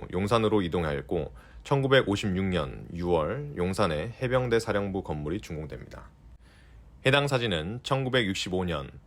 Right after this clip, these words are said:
어린이날을 맞이하여 해병대 사령부에서 육십 명의 어린이를 초대하여 제육 대 공정식 해병대 사령관이 아이들에게 선물을 증정하고 군악대와 의장대의 시범을 견학시키는 모습입니다.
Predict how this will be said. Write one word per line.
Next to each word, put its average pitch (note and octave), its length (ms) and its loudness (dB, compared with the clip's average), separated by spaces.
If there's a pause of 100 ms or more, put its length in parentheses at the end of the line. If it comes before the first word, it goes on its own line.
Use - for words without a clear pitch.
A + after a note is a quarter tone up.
(340)
어린이날을 G#2 720 4
맞이하여 D#2 600 0 (380)
해병대 C#3 380 6
사령부에서 G2 720 2 (120)
육십 G2+ 300 -2
명의 F#2+ 340 2
어린이를 E2+ 460 0
초대하여 G2+ 800 0
제육 E2 560 -2
대 C#2+ 280 -2 (220)
공정식 G2+ 960 0 (320)
해병대 A#2 300 4
사령관이 F#2+ 680 2 (360)
아이들에게 F#2 640 2 (160)
선물을 B2+ 460 0
증정하고 E2+ 800 -2
군악대와 F2 720 0
의장대의 F2 640 0
시범을 F2+ 480 0
견학시키는 F2+ 640 -4
모습입니다. D#2+ 720 -6